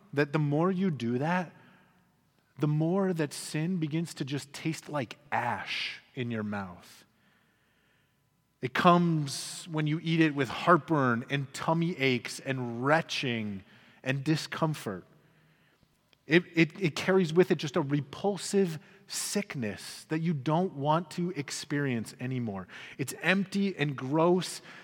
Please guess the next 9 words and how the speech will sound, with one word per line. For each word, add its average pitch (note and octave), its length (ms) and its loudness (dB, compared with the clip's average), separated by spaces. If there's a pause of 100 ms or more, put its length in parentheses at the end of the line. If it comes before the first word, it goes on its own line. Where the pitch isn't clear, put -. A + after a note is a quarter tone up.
(140)
and D3 140 0
it D#3 100 -2
is D3+ 180 0
never E3+ 600 0
truly D#3 560 0
pleasurable F#2+ 800 -6 (280)
because C#3 300 -2
you've F3 220 -2
tasted D#3 580 -4